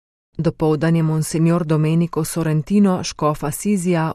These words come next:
v zgornji baziliki svetega Frančiška vodil slovesno sveto mašo, katere so se udeležili predstavniki različnih cerkva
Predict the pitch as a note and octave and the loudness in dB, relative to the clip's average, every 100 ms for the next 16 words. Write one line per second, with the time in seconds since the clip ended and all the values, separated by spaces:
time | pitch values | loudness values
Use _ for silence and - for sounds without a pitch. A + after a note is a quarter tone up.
0 | - E3 D3 F3+ G#3 G#3 G#3 E3 E3 F#3+ | -4 -6 -2 0 2 4 2 2 0 0
1 | G3 G3+ F3+ - D#3+ D#3+ E3+ E3 - D3+ | 0 -2 -6 -6 -4 -4 -2 -4 -4 -4
2 | D3 - F3+ - - E3 C#3+ D3 E3+ F3 | -4 -4 -4 -4 0 0 2 0 0 -2
3 | - D#3 C#3+ E3 - E3+ D#3 D#3 D#3 D#3 | -2 -2 -2 -4 -4 -4 -4 -6 -4 -2
4 | C#3+ C#3+ E3+ - E3+ E3+ E3+ G3+ G3 F#3 | -2 -2 -4 -4 -6 -6 -4 -2 -2 -4
5 | G3 - G3 F3 D#3+ D#3+ D#3+ D#3+ G#3 G#3 | -8 -4 -2 -2 -2 0 -2 0 2 0
6 | E3+ E3 - D3+ D3 E3 E3+ E3+ D3+ D3+ | -2 -8 -6 -4 0 0 -2 -2 -4 -2
7 | F#3 F#3+ - F3+ - - D3+ - E3 F3 | -4 -4 -4 -4 -4 -8 -8 -4 -4 -2